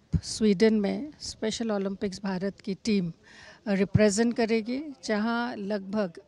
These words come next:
अस्सी देश पार्टिसिपेट कर रहे हैं और सत्रह सौ, अ, टीम्स इस गेम के लिए स्वीडन आ रही हैं। हम सब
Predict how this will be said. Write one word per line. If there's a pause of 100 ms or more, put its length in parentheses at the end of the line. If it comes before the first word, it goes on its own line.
अस्सी
देश (360)
पार्टिसिपेट
कर
रहे
हैं
और
सत्रह
सौ, (760)
अ,
टीम्स
इस
गेम
के
लिए
स्वीडन
आ
रही
हैं। (580)
हम
सब